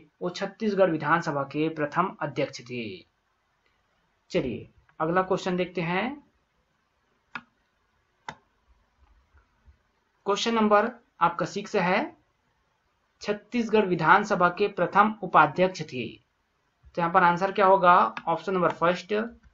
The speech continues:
बनवारी लाल अग्रवाल। बनवारी लाल अग्रवाल जी जो है वो छत्तीसगढ़ विधानसभा के प्रथम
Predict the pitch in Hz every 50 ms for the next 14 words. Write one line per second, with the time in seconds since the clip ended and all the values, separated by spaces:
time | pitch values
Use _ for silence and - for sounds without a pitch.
0 | _ _ _ 160 170 185 190 196 190 185 190 214 214 202 196 170 165 175 180 -
1 | - 156 139 147 139 139 131 117 95 95 95 - - _ _ _ _ _ _ _
2 | _ - _ _ _ _ _ _ _ _ _ _ _ _ - 147 151 156 165 165
3 | 160 160 185 185 180 175 175 175 - - 143 147 147 147 147 151 165 160 175 175
4 | 165 170 156 151 170 202 277 - - _ _ _ _ _ _ - 175 180 180 180
5 | 165 - - 180 175 170 175 170 165 156 151 143 147 147 - 151 139 131 127 -
6 | 202 220 220 - - - - 151 196 247